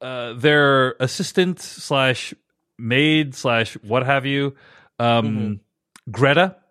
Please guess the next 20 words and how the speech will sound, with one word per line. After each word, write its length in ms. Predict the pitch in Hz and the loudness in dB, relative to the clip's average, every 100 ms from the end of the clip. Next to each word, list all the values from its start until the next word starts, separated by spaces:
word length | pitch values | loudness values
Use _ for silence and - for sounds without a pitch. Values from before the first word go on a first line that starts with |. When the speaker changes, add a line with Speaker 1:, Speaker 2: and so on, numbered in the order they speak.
| _ | _
Speaker 1:
right? 220 | 135 156 _ _ _ _ | -2 -2 _ _ _ _
Speaker 2:
Yeah. 240 | 131 120 104 _ _ | -10 -10 -12 _ _
Speaker 1:
Uh, 520 | 143 139 135 131 131 120 | -4 -2 0 -2 -6 -12
where 280 | 139 160 160 | 0 2 4
at 140 | 160 | 2
the 120 | 196 | 0
end 260 | 185 220 196 | 2 2 0
you're, 320 | 170 170 160 | -4 -2 -2
you're 140 | 160 160 | 0 2
wondering, 300 | 196 190 170 | 4 2 0
like, 120 | 143 | -2
why 220 | 127 190 | 0 2
is 160 | 302 165 | 2 0
Greta 460 | 139 196 190 156 143 | 2 4 4 2 -2
accumulating 840 | 139 - 220 226 180 156 143 143 | -10 -6 -4 -2 0 -2 -2 -2
both 320 | 151 160 - | 0 0 -2
personal 600 | - 202 - 208 202 196 156 | -4 -4 -4 -6 -4 -4 -6
effects, 580 | - 175 156 - - _ _ _ _ _ _ | -2 -2 -2 -8 -18 _ _ _ _ _ _
uh, 360 | 135 135 131 123 | -2 0 0 -4
private 600 | - 190 208 185 190 | -2 2 2 4 0